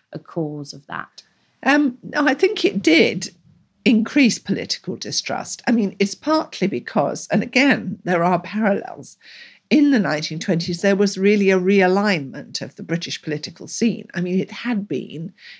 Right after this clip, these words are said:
Speaker 2: the big parties were the Conservatives and the Liberals. And, uh, you know, as always, parties expect things to go on like that.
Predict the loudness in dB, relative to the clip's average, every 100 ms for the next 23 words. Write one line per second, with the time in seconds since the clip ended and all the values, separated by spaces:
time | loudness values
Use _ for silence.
0 | -6 4 6 6 0 -2 -2 -4 -14 -12
1 | -10 -4 -4 -6 -10 -4 -2 -2 -4 -12
2 | -12 -12 -16 -20 -12 -4 -2 0 2 4
3 | 4 2 -8 -8 0 0 0 -8 -2 -2
4 | 0 -2 -2 -2 2 2 0 -2 -4 -4
5 | 0 -2 -2 -8 -2 -2 -2 -10 -8 -8
6 | -6 -4 0 0 0 -4 -8 -12 -14 -14